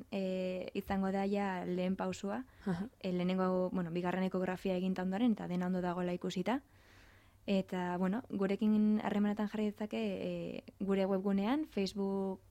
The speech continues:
Speaker 1: eta Facebookean, gure webgunea magale punto eus da, eta Facebook berdina.
Speaker 2: Mhm.
Speaker 1: Eta, bueno, zaintzan gaude beti, así que mobilak
Speaker 2: Atento zaudetela
Speaker 1: Bai.
Speaker 2: esan dugu, ezta?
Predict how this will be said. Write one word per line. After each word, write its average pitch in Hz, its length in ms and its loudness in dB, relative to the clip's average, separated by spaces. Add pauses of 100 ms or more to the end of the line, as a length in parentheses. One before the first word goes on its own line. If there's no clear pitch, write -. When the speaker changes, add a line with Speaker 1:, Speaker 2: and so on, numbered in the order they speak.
Speaker 1:
eta 180 280 -2
Facebookean, 175 560 -4
gure 180 180 -2
webgunea 185 540 -2
magale 185 400 0
punto 190 300 0
eus 185 180 -2
da, 247 180 0 (400)
eta 175 280 -2
Facebook 202 440 -2
berdina. 175 480 -2 (260)
Speaker 2:
Mhm. 190 140 -2 (100)
Speaker 1:
Eta, 175 280 0
bueno, 175 300 -2 (180)
zaintzan 208 380 6
gaude 208 240 4
beti, 214 320 2
así 175 260 -4
que 175 200 -4
mobilak 185 840 2 (320)
Speaker 2:
Atento 175 400 0
zaudetela 165 360 4
Speaker 1:
Bai. 165 100 2
Speaker 2:
esan 160 140 2 (100)
dugu, 240 180 6
ezta? 196 220 2